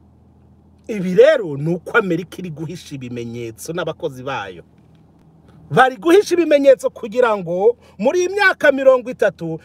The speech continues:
ishire baraturindagije ngo Amerika yemera ko ngo, ngo hatabaye jenoside y'Abatutsi, ariko imyaka mirongo itatu ishize nta kintu na kimwe kirerekana ko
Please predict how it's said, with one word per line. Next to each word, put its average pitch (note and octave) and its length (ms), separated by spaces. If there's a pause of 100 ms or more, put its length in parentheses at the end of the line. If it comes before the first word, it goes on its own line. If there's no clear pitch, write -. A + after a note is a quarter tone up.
(120)
ishire F4 380
baraturindagije D#4 840
ngo A#3+ 120
Amerika D#4 340
yemera C4+ 320
ko E4+ 120
ngo, C#4+ 260
ngo A3+ 180
hatabaye C4 440
jenoside A3+ 400
y'Abatutsi, F#3 500 (200)
ariko - 240
imyaka F#4+ 320
mirongo C#4+ 240
itatu B3 320
ishize D4 380
nta F4+ 220
kintu C#4 300
na E4 160
kimwe E4+ 280
kirerekana E4 680
ko - 260